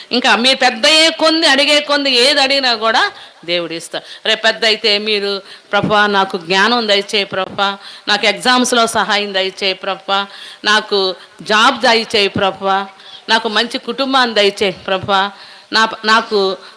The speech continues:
మంచి ఉద్యోగం దయచేయి ప్రభా" అని ఏది అడిగినా కూడా దేవుడు ఏం చేస్తాడు? ఇచ్చే దేవుడు. ఇచ్చే దేవుని వదిలిపెట్టి మనుషుల మీద మనము ఆధారపడ.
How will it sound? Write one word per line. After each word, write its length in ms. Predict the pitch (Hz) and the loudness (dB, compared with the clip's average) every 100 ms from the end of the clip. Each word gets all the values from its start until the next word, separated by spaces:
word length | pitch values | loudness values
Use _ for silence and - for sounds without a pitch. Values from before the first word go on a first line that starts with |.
| - | -2
మంచి 300 | 247 285 302 | -2 0 0
ఉద్యోగం 580 | 226 175 277 302 285 226 | -2 2 2 4 2 0
దయచేయి 380 | 208 208 208 | -2 -2 -6
ప్రభా" 600 | 185 208 196 202 190 202 202 - - - - | -6 -8 -8 -6 -6 -6 -14 -20 -20 -20 -16
అని 140 | 139 156 | -16 -10
ఏది 320 | 214 277 349 339 | 0 4 6 4
అడిగినా 340 | 330 339 302 | 4 4 2
కూడా 220 | 240 233 | 2 0
దేవుడు 280 | 220 240 277 | 0 0 -2
ఏం 160 | 277 262 | -4 -8
చేస్తాడు? 720 | 262 277 247 254 262 262 - - - - | -8 -8 -8 -8 -12 -18 -20 -20 -20 -12
ఇచ్చే 320 | 180 - 180 | -8 -2 -2
దేవుడు. 240 | 147 139 - | -2 -8 -6
ఇచ్చే 340 | 254 359 359 | -4 2 2
దేవుని 300 | 247 240 226 | 4 2 4
వదిలిపెట్టి 680 | 240 262 269 277 359 359 202 - - 202 | 2 4 0 0 0 0 -2 -8 -12 -4
మనుషుల 320 | 226 - 202 | -4 -2 -4
మీద 260 | 185 175 | -2 -2
మనము 480 | 180 175 175 214 392 - - | -2 -4 -2 -2 -2 -4 -8
ఆధారపడ. 520 | - 170 165 151 151 | -2 -2 -2 -6 -10